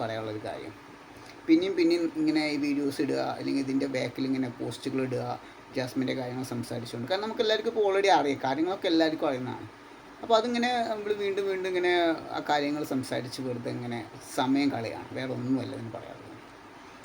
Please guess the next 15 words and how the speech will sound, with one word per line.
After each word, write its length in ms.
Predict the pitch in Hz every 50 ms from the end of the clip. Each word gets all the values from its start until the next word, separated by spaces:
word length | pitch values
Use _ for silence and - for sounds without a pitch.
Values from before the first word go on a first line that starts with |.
| - - 156
ഓക്കെ, 160 | 120 - 120 120 - - - - - - - - - - - - - - -
പിന്നെ 160 | - 190 190 165
ജാസ്മിനെ 380 | 175 165 165 - - 339 - 170 185
സപ്പോർട്ട് 300 | 147 - - 156 151 143 160
ചെയ്യുന്ന 260 | 156 156 147 147 151 151 147
ആൾക്കാർ 380 | 139 135 127 - 139 135 135 139 143 143 139
ഇവരെ 200 | 135 135 135 135 131 127
അറ്റാക്ക് 320 | 92 131 - 127 123 - -
ചെയ്യുന്നുണ്ടെന്നൊക്കെ 600 | 143 135 127 127 127 123 127 127 127 123 139 135 - 156
പറയുന്നുണ്ട്. 460 | 143 139 151 151 139 120 117 - - - - - - - - - - - -
ഓക്കെ, 160 | - 117 131 - - - - - - - -
അപ്പോൾ 140 | - - 220
ഇതൊന്നും 260 | 214 220 214 214 208 196
മൈൻഡ് 240 | 185 175 175 170 170
ആക്കണ്ട, 300 | 165 156 - 147 139 139